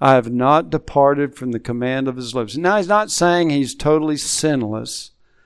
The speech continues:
He's not saying he's, he's totally without any sin, but he doesn't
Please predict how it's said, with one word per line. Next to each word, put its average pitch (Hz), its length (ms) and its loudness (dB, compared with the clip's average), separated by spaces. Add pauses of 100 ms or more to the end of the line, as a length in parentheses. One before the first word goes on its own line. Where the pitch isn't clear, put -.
(540)
He's 135 160 -2
not 165 200 6
saying 160 400 2
he's, 139 340 -4 (340)
he's 135 200 -2
totally 151 400 6
without 139 400 6
any 151 240 2
sin, 117 460 -4 (340)
but 139 80 2
he 131 100 2
doesn't 190 540 6